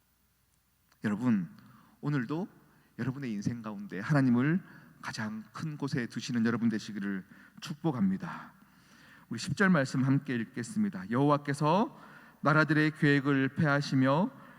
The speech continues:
민족들의 사상을 무효하게 하시도다."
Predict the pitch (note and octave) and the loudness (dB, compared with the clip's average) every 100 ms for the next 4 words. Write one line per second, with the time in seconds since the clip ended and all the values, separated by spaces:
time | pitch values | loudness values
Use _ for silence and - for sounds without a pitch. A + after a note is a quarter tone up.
0 | - D3+ E3+ E3+ E3+ - D#3+ D3 D3 E3+ | -8 6 6 8 4 0 2 2 2 0
1 | D#3 C#3+ D3 F#3+ G#3 - - D3 D3+ D3+ | 2 4 4 0 -4 -10 0 4 6 4
2 | C#3+ C3 C3+ B2+ B2+ C3+ - - A2+ F2 | 2 0 -2 -2 -2 -6 -8 -12 -10 -10
3 | E2 | -12